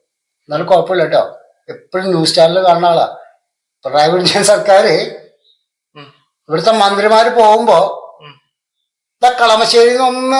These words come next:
Speaker 1: ആ മെഡിക്കൽ കോളേജിന്റെ അതിലൊന്ന് വായോ, ഞങ്ങളുടെ ആ റൂട്ട് വഴി.
Speaker 2: ഉം.
Speaker 1: നിങ്ങള് റോഡൊക്കെ തടഞ്ഞു നിർത്തി,
Speaker 2: ഉം.
Speaker 1: ആംബുലൻസ് വരെ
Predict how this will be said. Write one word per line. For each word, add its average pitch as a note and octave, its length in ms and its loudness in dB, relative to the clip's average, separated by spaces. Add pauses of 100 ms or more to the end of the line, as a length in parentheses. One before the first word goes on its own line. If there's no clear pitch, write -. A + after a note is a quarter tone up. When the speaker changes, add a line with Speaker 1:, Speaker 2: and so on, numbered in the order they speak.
Speaker 1:
ആ B3+ 120 4
മെഡിക്കൽ A#3 320 -2
കോളേജിന്റെ A#3+ 360 2
അതിലൊന്ന് B3 360 0
വായോ, A#3 240 4 (840)
ഞങ്ങളുടെ F3+ 360 0
ആ - 100 4
റൂട്ട് G3 280 -6
വഴി. F#3 160 -2 (800)
Speaker 2:
ഉം. C3+ 100 -20 (200)
Speaker 1:
നിങ്ങള് E3+ 240 0 (300)
റോഡൊക്കെ F#3+ 360 0 (100)
തടഞ്ഞു F#3+ 300 0
നിർത്തി, A3 300 -2 (1040)
Speaker 2:
ഉം. C#3 140 -20 (140)
Speaker 1:
ആംബുലൻസ് G#3+ 460 0
വരെ A#3 120 2